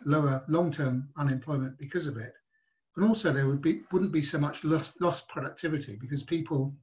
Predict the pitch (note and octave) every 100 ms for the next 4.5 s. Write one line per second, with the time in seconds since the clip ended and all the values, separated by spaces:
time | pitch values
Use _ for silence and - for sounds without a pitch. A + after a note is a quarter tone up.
0 | _ _ - - - - C#3+ C3+ - F#3
1 | F3+ D#3+ C3+ C#3 D3 C#3+ B2+ A#2 C3 C#3
2 | - C#3+ - _ _ _ D3+ C#3 - _
3 | D#3+ E3 F3+ E3+ E3+ E3 C#3+ - E3+ B2
4 | B2 C3 D3 D3 C#3